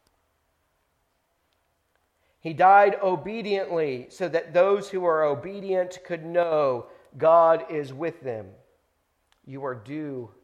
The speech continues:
your reward. We hear you, girl. We hear you.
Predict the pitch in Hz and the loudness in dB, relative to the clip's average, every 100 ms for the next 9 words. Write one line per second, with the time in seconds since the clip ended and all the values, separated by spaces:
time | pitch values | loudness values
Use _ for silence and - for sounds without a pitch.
0 | _ 123 113 113 113 123 113 78 _ _ | _ -16 -14 -16 -14 -14 -14 -16 _ _
1 | _ _ - - - - - _ _ _ | _ _ -20 -20 -20 -20 -20 _ _ _
2 | - - - _ _ _ _ _ _ _ | -20 -20 -20 _ _ _ _ _ _ _
3 | _ _ _ _ _ _ _ _ _ _ | _ _ _ _ _ _ _ _ _ _
4 | _ _ _ _ _ _ _ _ 147 _ | _ _ _ _ _ _ _ _ _ _
5 | _ _ _ _ _ _ - - - - | _ _ _ _ _ _ -20 -20 -20 -10
6 | 131 165 190 147 120 135 131 131 - - | -6 -4 -4 -6 -6 -2 -2 -2 -8 -20
7 | _ _ _ _ _ - - - - - | _ _ _ _ _ -20 -20 -20 -20 -20
8 | - - - _ _ _ _ _ - 170 | -20 -20 -20 _ _ _ _ _ -12 -10
9 | 185 190 170 139 190 254 | -6 -4 -4 -4 -6 -6